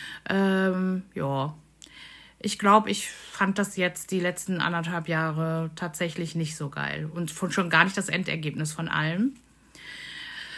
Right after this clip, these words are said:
Äh, ja, ich hab, äh, vor anderthalb Jahren, ähm, auch etwas mit einer fetten Lüge begonnen. Das ist mir natürlich auch um die Ohren geflogen. <clears throat> Also richtigerweise, gar keine Frage.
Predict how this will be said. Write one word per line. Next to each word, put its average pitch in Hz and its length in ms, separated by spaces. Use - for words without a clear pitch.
Äh, 220 340
ja, 240 220
ich 214 180
hab, 277 280
äh, 208 180
vor 202 240
anderthalb 220 420
Jahren, 226 720
ähm, 185 1080
auch 185 300
etwas 208 340
mit 202 180
einer 185 140
fetten - 360
Lüge 214 360
begonnen. 170 760
Das 196 160
ist - 140
mir 185 80
natürlich 170 360
auch 165 100
um 170 100
die 165 100
Ohren 190 260
geflogen. 160 720
<clears throat> 190 680
Also 151 220
richtigerweise, 151 920
gar - 100
keine 165 240
Frage. 170 600